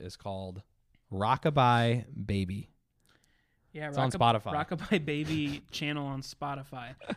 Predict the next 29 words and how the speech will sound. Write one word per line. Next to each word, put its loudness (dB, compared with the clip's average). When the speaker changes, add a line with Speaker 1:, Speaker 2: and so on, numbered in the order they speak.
Speaker 2:
So -12
cover -4
songs -6
Speaker 1:
Mm-hmm. 0
Speaker 2:
that -6
you -8
would -6
hear -8
on -10
a -14
baby's, -10
like, -16
crib -14
mobile. -16
Speaker 1:
Mm-hmm. 2
Speaker 2:
And -14
they -12
just -8
take -14
these -16
very, -10
very -8
popular -10
Speaker 1:
Mm-hmm. -2
Speaker 2:
songs -8
like -6
Bohemian -6
Rhapsody -6
or -10